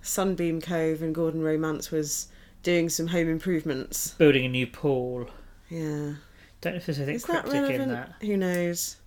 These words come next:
Speaker 2: Yeah.
Speaker 1: But speaking of our, our friend Gordon Romance, obviously Charlie and Romeo were rescued, therefore One Cause campaign has been a success.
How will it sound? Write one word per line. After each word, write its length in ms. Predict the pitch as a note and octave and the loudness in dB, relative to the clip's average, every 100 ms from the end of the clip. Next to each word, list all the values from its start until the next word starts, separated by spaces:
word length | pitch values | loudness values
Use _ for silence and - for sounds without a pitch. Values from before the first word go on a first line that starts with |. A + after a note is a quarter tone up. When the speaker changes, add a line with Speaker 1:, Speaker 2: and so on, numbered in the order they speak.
| - | -6
Speaker 2:
Yeah. 440 | D3+ C#3 C3 B2+ B2 - | 4 6 8 6 4 0
Speaker 1:
But 160 | - - | 2 2
speaking 520 | - C#4+ C#4+ C#4 A3 | 4 8 8 8 6
of 260 | F#3+ F#3 F3 | 6 6 2
our, 380 | F3+ F3 E3+ F3 - - | 4 8 6 4 -2 -4
our 140 | E3 | -4
friend 440 | D3 F#3 F3+ F#3 E3+ | -2 -2 2 2 4
Gordon 300 | F#3 F3 E3+ | 4 6 4
Romance, 640 | F3+ E3+ D3+ D#3 - - - - - - - | 6 6 4 2 -2 -4 -6 -18 -16 -18 4
obviously 760 | G3 F3+ F#3 F3 F3+ E3+ F3 E3+ - - - - | 4 6 4 4 6 6 6 2 -6 -20 -20 -4
Charlie 320 | - E3+ E3+ | 4 6 6
and 80 | E3+ | 6
Romeo 320 | E3 D#3+ D#3+ D#3 | 4 4 4 2
were 60 | |
rescued, 580 | D#3 A3+ - F3 F#3+ A#3 | 2 0 0 -2 -2 0
therefore 640 | E3+ E3+ - D#3+ D#3 D#3 - | -2 0 0 2 4 4 2
One 220 | E3+ E3 | 2 2
Cause 260 | F3 E3 D#3+ | 0 -2 0
campaign 560 | F3 E3 E3 D#3+ D#3 | -4 -2 0 2 0
has 160 | D#3+ D#3 | -2 0
been 160 | E3+ | 0
a 40 | E3 | 0
success. 760 | - - - G#3 C4+ - - | -4 -6 -4 -4 -4 -10 -12